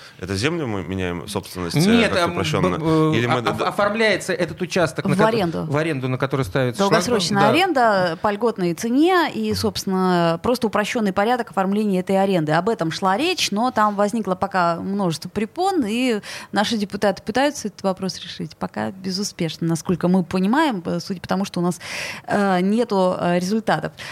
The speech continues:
Speaker 3: Э, ну, давайте про трафик, что ли, поговорим.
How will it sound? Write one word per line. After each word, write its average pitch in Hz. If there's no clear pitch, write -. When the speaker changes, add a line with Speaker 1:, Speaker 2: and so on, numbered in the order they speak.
Speaker 3:
Э, 175
ну, 214
давайте 320
про 247
трафик, 269
что -
ли, 190
поговорим. 196